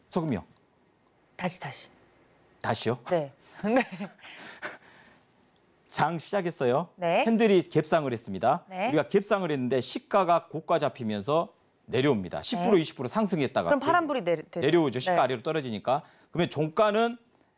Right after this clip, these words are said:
Speaker 1: 시가 아래이기 때문에 음봉으로 마감했습니다.
Speaker 2: 그렇죠.
Speaker 1: 대신 플러스 육 프로나 오 프로나 사 프로의 마감이에요.
Speaker 2: 어, 살짝 올려서?
Speaker 1: 예, 올려서.
Speaker 2: 네.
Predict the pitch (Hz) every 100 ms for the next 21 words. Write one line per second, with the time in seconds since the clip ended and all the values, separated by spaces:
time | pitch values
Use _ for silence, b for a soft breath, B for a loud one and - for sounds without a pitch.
0 | _ _ _ _ _ - 262 247 160 165
1 | 165 160 135 117 208 269 220 139 107 107
2 | 87 320 - 214 160 147 _ - 233 254
3 | 233 254 254 - _ _ _ _ _ 247
4 | 269 254 240 - 233 254 254 _ _ _
5 | 131 196 - 247 226 202 165 139 196 -
6 | 175 156 147 262 254 226 185 110 98 104
7 | 87 78 - _ 202 202 196 196 190 165
8 | - 339 285 156 151 180 151 131 104 139
9 | 135 107 82